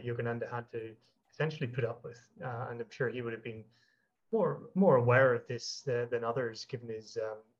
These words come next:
uh, situation. Um, we have Stephanie Simon here talking about,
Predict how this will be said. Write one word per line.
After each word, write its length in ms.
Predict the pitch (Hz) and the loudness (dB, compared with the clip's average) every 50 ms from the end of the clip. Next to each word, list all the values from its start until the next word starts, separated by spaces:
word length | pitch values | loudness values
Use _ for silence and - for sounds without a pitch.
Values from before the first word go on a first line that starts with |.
| _ _ - | _ _ -14
uh, 240 | 127 135 131 127 - | -12 -10 -10 -12 -12
situation. 580 | - - 131 - - 117 117 117 - - - _ _ _ _ - - - - _ _ _ _ _ _ | -12 -14 -14 -8 -4 -4 -4 -4 -6 -14 -18 _ _ _ _ -20 -20 -20 -20 _ _ _ _ _ _
Um, 420 | 123 120 117 113 113 110 113 117 - - - - | -4 -4 -2 -4 -4 -6 -6 -8 -8 -10 -4 -2
we 80 | 143 | 2
have 160 | 135 175 185 - | 2 2 2 0
Stephanie 380 | - - 180 - - 170 151 | 0 -2 -4 -2 0 0 0
Simon 380 | 143 - - 160 160 160 156 151 | 0 0 0 0 2 2 2 2
here 320 | 135 143 151 151 143 143 131 | 4 6 8 8 8 8 6
talking 320 | 120 - 180 180 - 143 | 4 2 0 0 0 -2
about, 280 | 123 120 120 120 120 120 | 0 0 0 0 0 -4